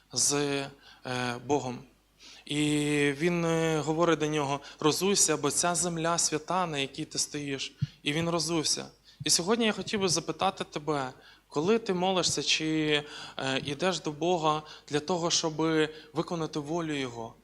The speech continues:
або для того, щоб спитати щось в Нього, поспілкуватися з Ним в таємній кімнаті,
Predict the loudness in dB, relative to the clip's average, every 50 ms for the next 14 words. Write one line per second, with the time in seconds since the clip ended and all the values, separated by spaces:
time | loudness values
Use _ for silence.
0 | _ _ -8 -6 -4 -2 -2 0 -2 -2 0 0 0 2 2 0 0 0 0 0
1 | 0 0 -2 -4 -6 -4 -4 -4 -2 -2 -2 -2 -2 0 0 -2 -2 -2 -4 -4
2 | -4 -4 -4 -6 -10 -14 -10 -6 -4 -4 -2 0 0 -2 0 0 0 0 0 0
3 | 0 -4 -4 -4 -2 -2 -2 -2 -4 -4 -4 -6 -10 -16 -20 -16 -10 -4 -2 0
4 | 2 0 0 -2 -4 -8 -6 -6 -6 -4 -4 -6 -6 -6 -6 -6 -2 0 0 0
5 | 0 -2 -4 -4 -4 -4 -4